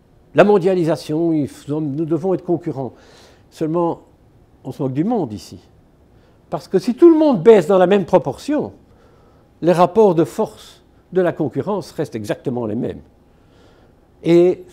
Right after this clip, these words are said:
cela donne le résultat suivant, c'est-à-dire, euh, une situation dans laquelle les entreprises, euh, fournissent neuf virgule six pour cent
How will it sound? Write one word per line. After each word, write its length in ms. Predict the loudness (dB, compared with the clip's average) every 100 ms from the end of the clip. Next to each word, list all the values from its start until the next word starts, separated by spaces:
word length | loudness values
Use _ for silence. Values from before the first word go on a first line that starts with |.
| -12
cela 220 | -6 -4
donne 340 | -2 -2 -2 -8
le 120 | -8
résultat 480 | -6 -6 -8 -8 -10
suivant, 520 | -8 -10 -8 -10 -10 -16 _ _ _ _ _ _ _ _ _
c'est-à-dire, 680 | -2 -2 0 -2 -2 -6 -8 -12 _ _ -6
euh, 260 | -4 -4 -6
une 220 | -6 -6 -6
situation 520 | -10 -6 -6 -4 -6
dans 120 | -2
laquelle 460 | -4 -6 -10 -10 -14 _ _ _ _ _
les 200 | 0 2
entreprises, 760 | 0 -2 -8 -6 -8 -6 -8 -14 _ _ _ _ _
euh, 160 | -10 -10 -10 -20
fournissent 600 | -20 -6 -4 -2 -4 -8 -18 -6
neuf 400 | 2 2 2 -12
virgule 360 | -8 -6 -4 -6
six 280 | -8 -8 -8
pour 240 | -6 -12
cent 320 | -10 -10 -10